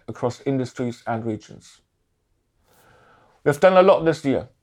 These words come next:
identifying, targeting, and advancing our technology improvement program, ensuring we're positioned for long-term sustainable success.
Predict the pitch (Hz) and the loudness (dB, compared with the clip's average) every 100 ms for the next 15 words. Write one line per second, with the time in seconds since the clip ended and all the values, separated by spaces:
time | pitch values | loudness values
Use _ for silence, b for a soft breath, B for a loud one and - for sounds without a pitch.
0 | _ _ _ - 123 147 165 156 151 147 | _ _ _ -6 -2 0 0 -4 -4 -4
1 | 143 - 147 143 139 139 - 117 113 135 | -6 -2 0 0 -4 -10 -8 -8 -4 -2
2 | 143 143 127 123 131 120 135 127 127 117 | -4 -4 -4 -4 -4 -2 -2 -4 -8 -6
3 | 165 160 139 - 135 135 135 156 _ b | -8 -8 -12 -6 -4 -4 -6 -8 _ b
4 | b b b 143 - 170 160 156 127 131 | b b b -8 -4 -2 0 -2 -4 -6
5 | - 123 147 - 139 - - 120 120 131 | -6 -6 -6 -8 -12 -12 -10 -6 -4 -4
6 | 120 131 120 - 123 - 143 135 123 - | -6 -6 -6 -8 -10 -2 0 0 -6 -8
7 | 117 - - - | -14 -14 -16 -18